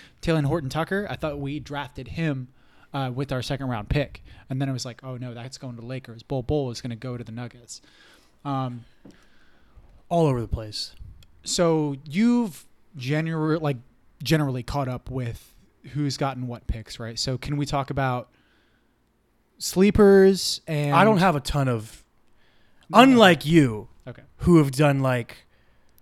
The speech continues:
Speaker 2: a ton of digging into the draft class and learning about who the different players are. I don't really know much about any of them. I know, like, obviously I know who the top guys are. I know who the Heat drafted. I was,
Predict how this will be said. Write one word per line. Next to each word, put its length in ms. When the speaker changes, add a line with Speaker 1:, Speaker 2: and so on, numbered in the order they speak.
Speaker 2:
a 80
ton 600
of 200
digging 320
into 180
the 80
draft 340
class 420
and 220
learning 260
about 180
who 100
the 60
different 260
players 280
are. 260
I 60
don't 120
really 180
know 240
much 220
about 200
any 160
of 120
them. 280
I 100
know, 240
like, 200
obviously 280
I 40
know 80
who 40
the 60
top 260
guys 240
are. 360
I 100
know 140
who 140
the 80
Heat 160
drafted. 560
I 100
was, 220